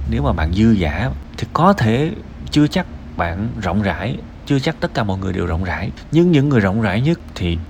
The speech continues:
bước một họ phải có tiền chứ. Chứ không có tiền lấy gì cho. Không phải tất cả những người giàu đều rộng rãi, nhưng người rộng rãi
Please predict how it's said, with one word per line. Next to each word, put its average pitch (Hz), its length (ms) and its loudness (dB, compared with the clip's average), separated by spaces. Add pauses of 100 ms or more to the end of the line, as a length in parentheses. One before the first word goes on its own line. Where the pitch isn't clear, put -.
(120)
bước 139 160 2
một 85 260 -2
họ 85 140 0
phải 101 140 -2
có 117 100 -2
tiền 85 300 -2
chứ. 101 240 -2 (760)
Chứ 113 120 2
không 113 80 2
có 120 100 0
tiền 80 240 -2
lấy 92 140 0
gì 90 180 -2
cho. 90 320 -2 (460)
Không 120 180 0
phải 110 120 2
tất 160 220 -2
cả 104 140 -2
những 117 120 -2
người 90 180 0
giàu 82 220 0
đều 82 140 0
rộng 78 240 -2
rãi, 87 240 -2
nhưng 101 320 2
người 87 180 2
rộng 80 220 -4
rãi 85 340 -4